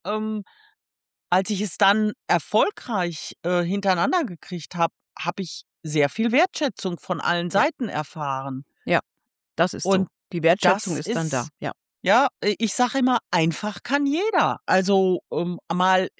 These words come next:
Speaker 1: in einer wirklich brenzlichen Situation gewesen zu sein und diese dann gemeistert zu haben,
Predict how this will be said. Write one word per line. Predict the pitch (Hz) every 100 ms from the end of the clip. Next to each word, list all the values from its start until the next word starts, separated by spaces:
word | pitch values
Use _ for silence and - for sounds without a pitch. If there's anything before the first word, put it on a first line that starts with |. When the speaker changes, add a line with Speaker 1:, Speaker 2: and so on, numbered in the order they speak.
| 143
Speaker 1:
in | 190 190 -
einer | 180 180 180 175 165
wirklich | 143 165 339 - 302 254 - - - -
brenzlichen | 190 285 - 247 226
Situation | 202 185 175 175 - 302 392
gewesen | 277 185 170 160 160
zu | - 170
sein | 165 151 143 147 _
und | 208 190
diese | 247 330
dann | 254 233
gemeistert | 208 214 240 339 415 - 294 -
zu | - 160 151
haben, | 160 151 147 156 156